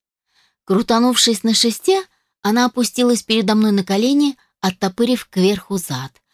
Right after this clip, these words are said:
прогнулась и улыбнулась, прошептав вульгарно:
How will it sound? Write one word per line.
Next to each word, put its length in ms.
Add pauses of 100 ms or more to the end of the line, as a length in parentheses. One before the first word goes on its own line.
(120)
прогнулась 680
и 120
улыбнулась, 800 (220)
прошептав 800
вульгарно: 840